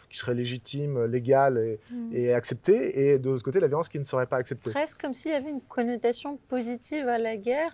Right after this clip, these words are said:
Speaker 1: C'est ça.
Speaker 2: Et, et qu'on, on pense plus à la violence, alors qu'il y a de la violence dans la guerre, hein, c'est sûr et certain.
Speaker 1: Mais c'est peut-être un héritage du contrat social, justement, à ce que je te disais, entre la violence intérieure et la violence extérieure. D'un côté, euh, par le contrat social, l'État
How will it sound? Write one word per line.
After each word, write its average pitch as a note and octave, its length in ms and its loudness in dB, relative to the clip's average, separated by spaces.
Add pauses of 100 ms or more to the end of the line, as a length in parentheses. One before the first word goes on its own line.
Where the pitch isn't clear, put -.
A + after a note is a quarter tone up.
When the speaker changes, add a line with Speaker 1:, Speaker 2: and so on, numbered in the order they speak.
Speaker 1:
C'est G3+ 60 -6
ça. - 200 -10 (340)
Speaker 2:
Et, G3 680 -4
et G3+ 40 -8
qu'on, G#3+ 340 -4
on G3+ 100 -6
pense A#3 260 -2
plus - 180 -4
à C4 120 6
la A#3 140 4
violence, A3 520 -2
alors G3+ 280 0
qu'il G#3+ 300 0
y B3 100 -2
a C4+ 120 -6 (240)
de G#3+ 60 -6
la A3+ 120 2
violence A#3 380 0
dans A3 180 0
la A3 140 -2
guerre, A#3+ 300 0
hein, G3 160 -10
c'est - 180 -18
sûr A3 220 -4
et G#3 80 -6
certain. - 380 -10 (120)
Speaker 1:
Mais C#3+ 60 0
c'est - 80 -2
peut-être A3+ 160 4
un E3+ 120 6
héritage C#3+ 340 6
du C#3 80 -4
contrat C3 260 -4
social, C3+ 340 0
justement, B2+ 360 -4
à B2 40 -2
ce - 80 -8
que B2 80 -8
je - 40 -10
te C3 80 -8
disais, B2+ 160 -4
entre C3+ 200 -4
la A#2 120 2
violence B2 280 -2
intérieure B2+ 520 2
et B2 80 -6
la A#2+ 80 -2
violence A#2 320 -4
extérieure. A2 480 -4 (280)
D'un C#3 140 -2
côté, F3 480 0 (340)
euh, A#2+ 220 4
par E3 200 4
le E3 60 4
contrat D3 280 0
social, D#3+ 520 0 (200)
l'État C#3 580 0